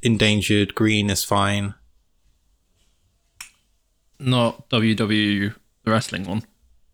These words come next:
Speaker 1: Not W W Panda Wrestling.
Speaker 2: Yeah.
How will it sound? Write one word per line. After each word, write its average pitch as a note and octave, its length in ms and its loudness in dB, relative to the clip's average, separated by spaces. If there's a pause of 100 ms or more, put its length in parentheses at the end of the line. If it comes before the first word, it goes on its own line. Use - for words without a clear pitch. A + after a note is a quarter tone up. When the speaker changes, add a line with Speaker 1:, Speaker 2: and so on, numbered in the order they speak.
(640)
Speaker 1:
Not D3 200 0
W C#3+ 200 2
W A#2 560 2 (280)
Panda A2 380 2
Wrestling. G2+ 480 -4 (600)
Speaker 2:
Yeah. A2 300 2